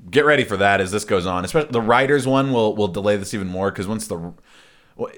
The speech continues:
it will all get resolved eventually, I, hopefully in a, in an amicable way. But the actors will then be ready to, to act, but there won't be <laughs> anything written.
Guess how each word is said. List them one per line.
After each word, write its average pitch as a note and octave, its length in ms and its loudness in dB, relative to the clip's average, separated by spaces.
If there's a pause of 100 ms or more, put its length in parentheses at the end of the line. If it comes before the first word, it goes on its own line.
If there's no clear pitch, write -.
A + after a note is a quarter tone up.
(100)
it C3+ 60 -4
will C#3+ 80 0
all D3+ 240 6
get A2+ 220 0
resolved F#2 400 2
eventually, F2 720 -4 (160)
I, E2 220 -6
hopefully F2+ 680 -2
in F2 120 -6
a, E2 160 -6 (180)
in F#2 140 -8
an E2 240 -10
amicable F2+ 500 -4
way. F2+ 320 0
But F2+ 460 -2 (500)
the D#3 80 6
actors D#3 340 2
will A#2 80 -4
then A2 220 2
be A2 100 0
ready F2+ 380 -2
to, E2 240 -10 (160)
to - 160 -4
act, - 400 -4
but A2+ 80 -2
there A#2+ 100 4
won't C3 120 6
be - 80 2
<laughs> - 80 0
anything - 260 0
written. C#3+ 420 0